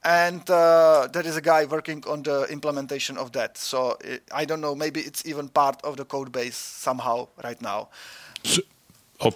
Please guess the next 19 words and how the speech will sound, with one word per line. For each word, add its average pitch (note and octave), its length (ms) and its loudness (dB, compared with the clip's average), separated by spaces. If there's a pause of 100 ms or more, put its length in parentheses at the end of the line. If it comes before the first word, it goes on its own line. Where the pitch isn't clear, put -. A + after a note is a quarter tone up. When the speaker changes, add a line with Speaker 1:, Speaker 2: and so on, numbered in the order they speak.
(160)
Speaker 2:
that C#3+ 160 6
is C#3+ 140 6
a C#3+ 80 8
high D3 180 6
priority D#3 380 4
for D#3+ 220 4
Oracle G#2+ 260 2
ru-, F#2+ 320 0
running G2+ 280 2
on G2+ 100 2
that, F#2 180 2
seems - 320 2
like, E2 200 2
so F#2+ 200 2
that F2+ 180 0
the G2+ 180 2
JavaScript A2+ 600 2
is A2 100 4
efficiently, A2 920 2